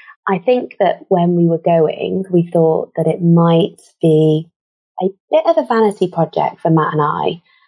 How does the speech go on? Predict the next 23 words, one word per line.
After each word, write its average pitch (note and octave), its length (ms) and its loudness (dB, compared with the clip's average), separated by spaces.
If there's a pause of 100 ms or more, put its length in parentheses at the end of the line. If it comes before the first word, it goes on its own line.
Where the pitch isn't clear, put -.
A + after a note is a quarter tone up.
(140)
because F3 280 -4
we F3 240 2
really D3 260 0
wanted C#3+ 360 -10
to - 100 -20
go, - 560 -2
and D3+ 340 -2
that G#3+ 180 -4
the D#3 80 -12
children D3+ 640 -2 (460)
wouldn't D4 200 -6
hate A#3+ 260 -2
it, C#4 120 0
but G#3+ 100 -2
I'm F#3+ 140 2
not F#3+ 160 0
sure F3 200 0
I E3 100 -2
thought E3 240 -2
that - 120 -6
they'd D#3 140 0
love D#3 220 0
it. - 160 -2